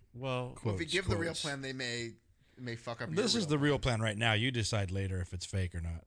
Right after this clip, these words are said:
Speaker 1: Okay, so the r-, real plan.
Speaker 2: <laughs>
Speaker 1: You gotta wear, uh, I think yellow is what we said.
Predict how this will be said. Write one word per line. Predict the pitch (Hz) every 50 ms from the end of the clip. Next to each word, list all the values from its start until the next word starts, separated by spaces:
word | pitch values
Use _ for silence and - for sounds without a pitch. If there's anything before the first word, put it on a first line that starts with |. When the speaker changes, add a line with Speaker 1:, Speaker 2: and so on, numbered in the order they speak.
| -
Speaker 1:
Okay, | - 127 123 117 110 - 117 - - 117
so | 120 - - 127 120
the | 120
r-, | 110 107 104 98 - - - - - _ _ - -
real | 95 92 95 110 135 165 180 156 123 104
plan. | - - - 98 90 85 82 82 82 82 85 98 - -
Speaker 2:
<laughs> | 302 - - 311 - - - - - - - - - - - - - - - - - - - 208 - 139 - - - - - 131 - - - - - - - - - - - - - - - -
Speaker 1:
You | 123 123 135
gotta | 131 160 180 190 185 170
wear, | 151 160 151 147 147 143 143 139 135 131 131 131 - - - - - - - - - - - - - - - _ - - - - - - - - - -
uh, | 117 120 117 117 117 -
I | 98 117 -
think | - 147 127 113 - -
yellow | 107 101 104 113 113 113 117 120 123 127 135 139 139 - - - _ _ _ _ _ _ _ _ _ _ _ _ 123
is | 120 - -
what | 131 127 -
we | 123 123
said. | - 131 127 127